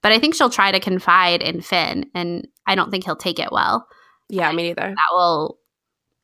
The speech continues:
Speaker 1: I think that in turn will, like, kind of open the connection between her and Kylo again in a weird way.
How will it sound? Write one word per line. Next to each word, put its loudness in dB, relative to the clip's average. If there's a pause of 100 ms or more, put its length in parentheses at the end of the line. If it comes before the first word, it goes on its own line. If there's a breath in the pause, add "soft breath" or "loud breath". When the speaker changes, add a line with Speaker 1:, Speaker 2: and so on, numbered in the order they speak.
(200)
Speaker 1:
I 2
think 0
that 8
in -4
turn -2
will, -2
like, -4 (400)
kind 2
of 0
open 2
the 2
connection -2
between -4
her -2
and -4
Kylo -2
again 0
in -2
a -2
weird -4
way. -6